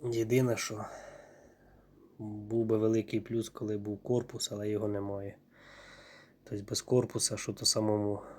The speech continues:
придумувати, це вже зовсім не те. Прийшли деталі з AliExpress. Хочу замінити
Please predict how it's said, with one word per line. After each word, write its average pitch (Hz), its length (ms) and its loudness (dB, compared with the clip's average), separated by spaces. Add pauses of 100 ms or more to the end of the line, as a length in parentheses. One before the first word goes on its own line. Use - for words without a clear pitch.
(200)
придумувати, 107 640 -2
це - 160 -8
вже 104 240 -8 (200)
зовсім 107 420 -8
не 104 100 -8
те. 101 240 -12 (4000)
Прийшли 123 400 6
деталі 120 460 6
з 110 80 2
AliExpress. 120 840 -2 (1600)
Хочу 127 260 0
замінити 117 680 2